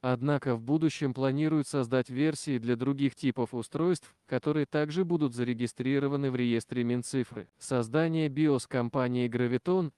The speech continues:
это не просто шаг технологической независимости, но и важный сигнал того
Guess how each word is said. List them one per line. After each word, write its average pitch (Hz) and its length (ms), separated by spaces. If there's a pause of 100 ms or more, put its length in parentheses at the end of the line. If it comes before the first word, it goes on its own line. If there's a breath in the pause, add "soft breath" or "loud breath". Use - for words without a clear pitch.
это 135 220
не 175 140
просто 165 420
шаг 160 340
технологической 117 920
независимости, 123 1040 (120)
но 139 200
и 151 80
важный 160 480
сигнал 117 460
того 107 480